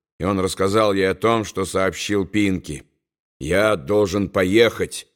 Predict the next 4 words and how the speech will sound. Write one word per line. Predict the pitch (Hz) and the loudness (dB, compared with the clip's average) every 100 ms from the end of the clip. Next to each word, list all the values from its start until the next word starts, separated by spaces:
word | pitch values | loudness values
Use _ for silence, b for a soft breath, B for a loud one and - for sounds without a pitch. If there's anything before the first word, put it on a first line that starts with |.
| _ _ - | _ _ -6
и | 85 | -4
привезти | 69 90 95 95 - 117 | -2 -2 0 0 -2 0
её». | 117 104 92 80 71 - _ _ _ _ _ - | 2 2 0 -2 -6 -16 _ _ _ _ _ -6
«Один? | 85 67 101 131 151 | -4 -2 2 4 2